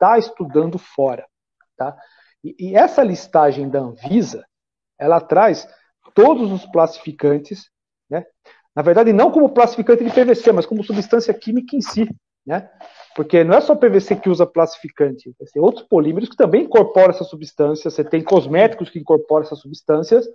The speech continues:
né? Pra dar propriedades diversas, né? Seja de, é,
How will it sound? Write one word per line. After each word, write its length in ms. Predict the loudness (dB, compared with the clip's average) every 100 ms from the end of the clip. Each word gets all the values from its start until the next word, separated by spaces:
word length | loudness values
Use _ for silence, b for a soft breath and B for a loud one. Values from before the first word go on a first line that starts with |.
| b b _ -4
né? 320 | -4 -4 -14 _
Pra 160 | 4 4
dar 240 | 4 2
propriedades 760 | 4 2 4 4 6 4 2 0
diversas, 560 | 4 4 4 -2 -10
né? 120 | -6 -6
Seja 400 | -2 0 2 0
de, 340 | -2 -8 -8 _ _ _ _
é, 280 | -4 -2